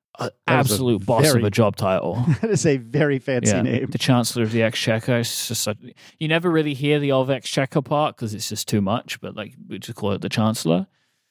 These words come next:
Speaker 2: Mm-hmm.
Speaker 1: Um, and that person comes up with, like, "This is what the budget's gonna be."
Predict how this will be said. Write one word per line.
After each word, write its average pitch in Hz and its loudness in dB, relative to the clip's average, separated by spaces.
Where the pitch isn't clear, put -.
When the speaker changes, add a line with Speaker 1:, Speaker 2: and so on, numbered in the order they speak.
Speaker 2:
Mm-hmm. 107 -2
Speaker 1:
Um, 117 0
and 117 -2
that 120 0
person 113 0
comes 101 0
up 95 0
with, 82 0
like, 80 -4
"This 113 -2
is 107 -6
what 104 -6
the 104 -6
budget's 110 -2
gonna 101 -2
be." 98 0